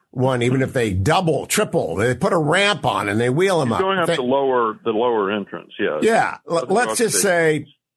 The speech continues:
Speaker 2: the
Speaker 1: they're stuck and they have to do it. Do you believe that Democrats will stay home? Because I think they will.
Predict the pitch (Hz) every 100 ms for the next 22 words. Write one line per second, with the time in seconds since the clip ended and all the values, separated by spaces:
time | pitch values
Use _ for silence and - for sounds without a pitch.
0 | _ _ _ _ _ _ _ - 123 160
1 | 156 - - 196 180 - 156 143 139 139
2 | 127 127 90 117 87 71 - _ _ _
3 | _ _ - 143 165 180 233 247 208 175
4 | 165 165 151 147 110 123 - 123 147 127
5 | - 123 120 107 117 - 123 110 101 85
6 | 92 80 - - 101 120 139 135 139 127
7 | - 110 90 90 - -